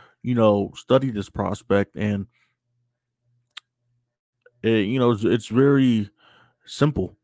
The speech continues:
Um, he, Matt Rhule scouted this dude, I believe, back in college, or recruited. That's the word. And that's gonna be Kenny Pickett.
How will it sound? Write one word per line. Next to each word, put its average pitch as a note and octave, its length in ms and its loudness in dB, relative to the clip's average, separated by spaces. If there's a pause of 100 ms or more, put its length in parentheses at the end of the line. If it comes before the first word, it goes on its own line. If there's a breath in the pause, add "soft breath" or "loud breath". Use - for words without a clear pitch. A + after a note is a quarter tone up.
(120)
Um, G2+ 300 -2
he, A2+ 200 -6
Matt A2+ 280 -2
Rhule A#2 440 -6 (140)
scouted C3+ 440 0
this G2+ 180 -8
dude, G#2 120 -6
I G2+ 100 -4
believe, G2+ 300 -6
back G#2 200 -6
in G2 80 -16
college, G#2+ 440 -2
or F#2+ 220 -10
recruited. D#3+ 540 0 (280)
That's B2 200 0
the A2+ 100 -6
word. G2 260 -4 (360 soft breath)
And A2+ 160 -4
that's D#3 140 -2
gonna D3+ 160 -6
be C3 160 -4
Kenny C3+ 280 -4
Pickett. A#2+ 440 -2